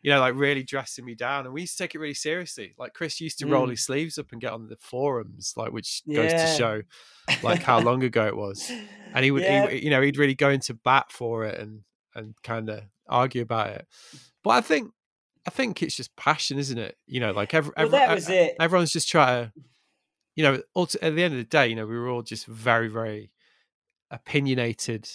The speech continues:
Speaker 1: and passionate about snowboarding, weren't we? Whether we were doing
Speaker 2: Yeah.
Speaker 1: it or whether we were trying to document it, even back then. And I think that's just at the root of it, isn't it? And when, like, like we say, when you throw in, like,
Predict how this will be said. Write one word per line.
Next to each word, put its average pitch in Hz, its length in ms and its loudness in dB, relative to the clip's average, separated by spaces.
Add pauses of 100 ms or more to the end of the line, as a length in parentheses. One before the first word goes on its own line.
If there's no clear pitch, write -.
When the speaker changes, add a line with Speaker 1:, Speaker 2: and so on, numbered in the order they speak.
(140)
Speaker 1:
and 117 200 -12
passionate 120 500 -2
about 110 240 -2
snowboarding, 127 540 0
weren't 120 260 -10
we? - 200 -6
Whether 120 200 -2
we 117 120 -2
were 110 100 -4
doing 117 220 0
Speaker 2:
Yeah. 170 260 4
Speaker 1:
it 143 100 -8
or 117 200 -2
whether 117 200 2
we 117 80 0
were 117 60 0
trying 117 220 -4
to 110 80 -12
document 123 440 -6
it, 110 120 -6
even 117 220 -4
back 110 240 2
then. 113 280 -6 (720)
And 113 420 -4 (440)
I - 40 -4
think 156 220 2
that's - 200 -4
just - 200 -10
at - 80 -12
the 104 80 -10
root 123 200 0
of 120 100 -8
it, 123 60 -4
isn't 117 200 -8
it? 104 80 -6
And 117 80 -8
when, 123 220 -8
like, 127 180 -6 (140)
like 123 160 -2
we 123 80 -8
say, 117 200 -4
when 113 120 -10
you 117 80 -12
throw 120 260 -4
in, 113 140 -6
like, 107 320 -8